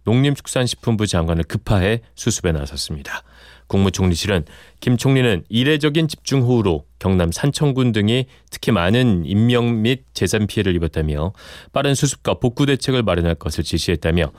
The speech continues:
농림축산식품부 장관을 오늘 현장으로 급파했다고 밝혔습니다. 이어서 내일 재난대응 주무부처인 행안부 장관으로 하여금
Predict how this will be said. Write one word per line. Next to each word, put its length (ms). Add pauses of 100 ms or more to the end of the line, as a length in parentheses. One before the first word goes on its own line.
(440)
농림축산식품부 880
장관을 540
오늘 280
현장으로 540
급파했다고 680
밝혔습니다. 720 (400)
이어서 300 (320)
내일 280
재난대응 680
주무부처인 840
행안부 380
장관으로 440
하여금 440